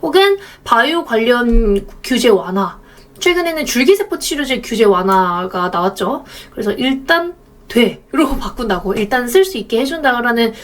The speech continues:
어, 얘기가 나오면서 결국에는 바이오 쪽도 규제 완화가 점차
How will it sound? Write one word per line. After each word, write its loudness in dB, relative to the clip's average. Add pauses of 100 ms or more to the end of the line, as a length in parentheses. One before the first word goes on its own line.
(260)
어, 0
얘기가 6
나오면서 0 (240)
결국에는 2 (200)
바이오 2
쪽도 -6
규제 -2
완화가 2
점차 -2